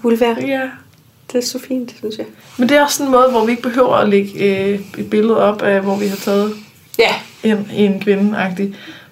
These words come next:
Speaker 2: Men hvor man kan, det er
Speaker 1: Der er
Speaker 2: lidt,
Speaker 1: bare
Speaker 2: lidt mere sådan spiseligt, ikke?
Speaker 1: Ja, og der var
Speaker 2: Og så kan vi
Speaker 1: en
Speaker 2: se, at der er mange forskellige.
Speaker 1: Ja.
Speaker 2: Og de bølger, og de hænger, og de, øh, øh, er store og små, og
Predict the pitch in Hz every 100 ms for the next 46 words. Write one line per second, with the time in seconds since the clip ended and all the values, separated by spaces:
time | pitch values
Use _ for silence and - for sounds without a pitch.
0 | _ 220 208 208 202 214 208 214 - 196
1 | 190 202 - - _ - _ - 247 262
2 | - 208 208 214 233 180 156 160 - 165
3 | - 170 208 196 - - - 170 180 190
4 | 254 - _ - 196 202 - - 190 208
5 | 214 - 170 - - - - 240 240 254
6 | 269 - - 233 - - _ _ _ 208
7 | 208 240 226 220 233 214 233 254 285 294
8 | - 226 226 233 262 254 233 220 220 220
9 | 226 208 208 208 214 - - - 220 214
10 | 214 - - 220 208 208 220 214 240 120
11 | - 226 220 226 202 208